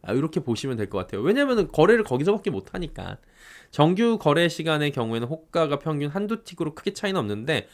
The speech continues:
롯데쇼핑의 경우에는 삼백 원 정도로 가격 차가 발생하기도 해서 이 두 개 시장이 전혀 다른 시장이에요, 여러분. 그러니까 교보문고, 영풍문고로 제가 말씀드렸죠.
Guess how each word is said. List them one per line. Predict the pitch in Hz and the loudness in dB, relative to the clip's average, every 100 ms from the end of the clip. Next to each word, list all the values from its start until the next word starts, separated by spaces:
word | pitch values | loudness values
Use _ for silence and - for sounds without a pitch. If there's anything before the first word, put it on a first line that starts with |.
| - - | -20 -8
롯데쇼핑의 | 131 143 233 233 233 - 208 196 | -4 0 0 -2 -6 -4 -4 -2
경우에는 | 147 127 127 139 | -2 -4 -4 -6
삼백 | 202 220 214 | -6 -4 -2
원 | 208 | -2
정도로 | 170 151 156 - | -2 -4 -4 -6
가격 | 120 139 | -6 -6
차가 | - 147 139 | -6 -6 -6
발생하기도 | 104 123 120 117 110 104 | -6 -6 -8 -8 -4 -4
해서 | 110 151 - - - 165 | 0 -2 -2 -10 -10 -6
이 | 180 | -4
두 | - 131 | -4 -2
개 | 214 | 0
시장이 | 247 214 202 185 151 143 147 | 0 0 -2 0 0 -2 -2
전혀 | 110 120 170 | -4 -4 -4
다른 | - 107 170 | -4 -4 -2
시장이에요, | 196 185 123 104 113 | -2 -2 -2 -2 -4
여러분. | 90 87 87 101 104 - _ _ - | -4 -4 -6 -8 -10 -14 _ _ -2
그러니까 | 156 - | 0 4
교보문고, | 160 247 254 220 214 | 6 6 4 6 6
영풍문고로 | 127 - 240 220 180 160 | 6 2 -2 0 0 0
제가 | 135 131 | 0 0
말씀드렸죠. | 92 131 120 95 - 156 | -2 -4 -2 -2 -2 -6